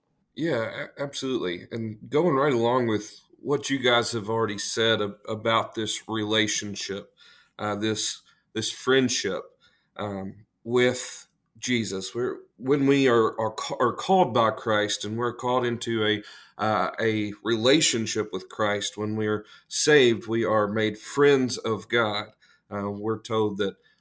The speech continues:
um, you know, that we are friends with God because he t-, he has told us what he plans to do. And so he's called us friends of his. And,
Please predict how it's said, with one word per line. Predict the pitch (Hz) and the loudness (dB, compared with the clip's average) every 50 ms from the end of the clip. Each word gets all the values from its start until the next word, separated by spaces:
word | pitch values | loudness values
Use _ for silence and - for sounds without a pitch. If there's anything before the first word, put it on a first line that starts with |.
| _ - | _ -4
um, | 110 107 104 101 98 98 98 98 95 - _ _ _ _ - | -2 0 0 0 -2 -4 -6 -8 -10 -14 _ _ _ _ -10
you | 110 110 104 | -6 -6 -4
know, | 104 101 98 98 | -2 -2 -4 -4
that | 95 98 - - _ 117 | -4 -6 -8 -8 _ -4
we | 120 131 131 | 0 2 4
are | 123 127 131 131 127 | 6 6 6 6 4
friends | - - - 147 151 151 151 135 113 117 | 0 -2 0 4 4 4 4 2 0 -2
with | 117 - - | -4 -4 -2
God | 113 113 113 110 101 | 0 0 0 0 0
because | 101 104 - - 110 98 - | -2 -4 -4 -4 -4 -4 -4
he | - 135 135 127 | -4 -6 -8 -8
t-, | 127 - - - - - - _ 113 | -10 -12 -14 -16 -16 -20 -20 _ -8
he | 117 120 117 | -4 -2 0
has | 110 107 - | 0 -2 -2
told | - - - 135 143 127 | -4 -2 0 0 2 2
us | 117 110 107 107 - | 2 0 0 -2 -2
what | 113 110 - | -4 -4 -4
he | - 113 107 | -4 -6 -10
plans | - _ - 113 110 110 110 110 98 - - - | -10 _ -6 -4 -2 -2 -2 -2 -4 -6 -10 -12
to | - 104 | -12 -14
do. | 104 98 107 107 98 101 101 - - - - - - _ - | -10 -6 -4 -4 -4 -4 -8 -12 -18 -20 -20 -20 -20 _ -6
And | 110 110 | -4 -2
so | - 120 113 113 120 | 0 0 0 0 0
he's | 131 123 120 - | 0 -2 -2 -4
called | - - 123 123 123 120 117 | -4 -2 0 0 2 2 0
us | 110 113 | 0 -2
friends | - - - - 113 113 117 117 113 107 107 - - - - - _ _ _ _ | -4 -8 -4 -2 0 0 0 0 -2 -4 -6 -8 -8 -10 -12 -20 _ _ _ _
of | - 107 98 - | -8 -8 -8 -4
his. | - 120 117 107 104 104 | 0 2 2 2 2 2
And, | 113 117 113 110 | 0 -2 -2 -4